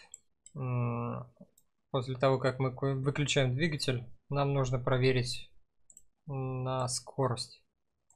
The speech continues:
Потому что, а, вроде, м, я протестировал, да, наш, э,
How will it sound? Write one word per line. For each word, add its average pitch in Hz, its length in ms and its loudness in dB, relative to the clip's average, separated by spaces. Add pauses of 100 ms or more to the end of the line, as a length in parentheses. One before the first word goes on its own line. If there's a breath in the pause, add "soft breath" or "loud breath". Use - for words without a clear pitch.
(1600)
Потому 143 240 2
что, 127 500 0 (1120)
а, 127 300 4
вроде, 143 960 6
м, 127 640 -4 (880)
я 135 540 4
протестировал, 147 840 6
да, 156 320 6
наш, 127 440 0
э, 127 720 -2